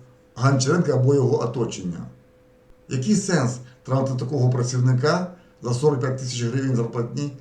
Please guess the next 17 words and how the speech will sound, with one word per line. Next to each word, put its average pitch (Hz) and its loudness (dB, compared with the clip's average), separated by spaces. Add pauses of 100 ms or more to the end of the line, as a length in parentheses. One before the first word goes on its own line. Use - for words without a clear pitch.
(140)
на 104 -10
місяць? 92 -12 (340)
Хотілося 143 -6
б 143 -10
спілкуватися 135 -10
би 117 -8
разом, 110 -6
щоб 104 -10 (160)
присутні 117 -12
були 113 -8
ви, 151 -4
також 110 -10 (260)
Перлей, 139 -6 (960)
директор 110 -8
теплокомуненерго, 107 -10
подів 101 -8
теплокомуненерго. 104 -12